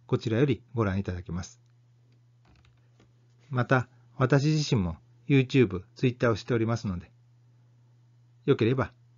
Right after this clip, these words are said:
ご覧いただき、チャンネル登録、フォローをお願いします。今回は最後までご視聴いただき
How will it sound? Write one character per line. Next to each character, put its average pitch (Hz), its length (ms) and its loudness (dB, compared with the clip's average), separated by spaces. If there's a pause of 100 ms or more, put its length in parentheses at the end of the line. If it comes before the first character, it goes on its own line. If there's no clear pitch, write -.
(460)
ご 123 100 0
覧 113 140 2
い 107 40 -2
た 101 120 -2
だ 95 100 -4
き、 - 220 -18 (480)
チ 139 80 2
ャ - 20 4
ン 123 80 2
ネ 110 100 0
ル 101 60 -2
登 104 220 0
録、 135 320 -6 (340)
フ - 140 -2
ォ - 20 2
ロ 104 140 2
ー 135 80 2
を - 20 4
お 135 80 2
願 95 180 -2
い 76 60 -8
し - 120 -14
ま - 100 -16
す。 - 180 -20 (2000)
今 147 200 2
回 104 220 4
は 87 180 -4 (260)
最 143 220 6
後 110 80 2
ま 98 100 2
で 92 120 -6
ご 101 100 -4
視 - 80 -12
聴 113 140 0
い 104 80 -2
た 107 80 -2
だ 107 120 0
き - 160 -16